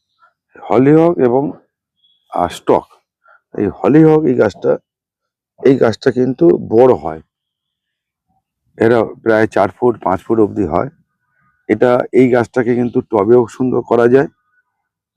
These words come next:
আর আপনার বাড়িতে, লনে, বাগানে বা পার্কেও সুন্দর হয়। এই গাছটা কিন্তু অনেকদিন ধরে থাকে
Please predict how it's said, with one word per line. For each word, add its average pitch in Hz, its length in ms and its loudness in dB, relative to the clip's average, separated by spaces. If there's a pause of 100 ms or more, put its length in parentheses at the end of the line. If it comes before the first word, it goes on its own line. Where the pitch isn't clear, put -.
আর 90 280 2 (600)
আপনার 104 440 -4
বাড়িতে, 95 380 0
লনে, 107 420 0
বাগানে 92 480 -2 (160)
বা 98 100 2 (200)
পার্কেও 90 400 -2 (140)
সুন্দর 110 400 -2
হয়। - 220 -14 (840)
এই 110 220 4
গাছটা 110 320 -2
কিন্তু 127 280 -2
অনেকদিন 117 380 0
ধরে 131 180 0
থাকে 131 240 -6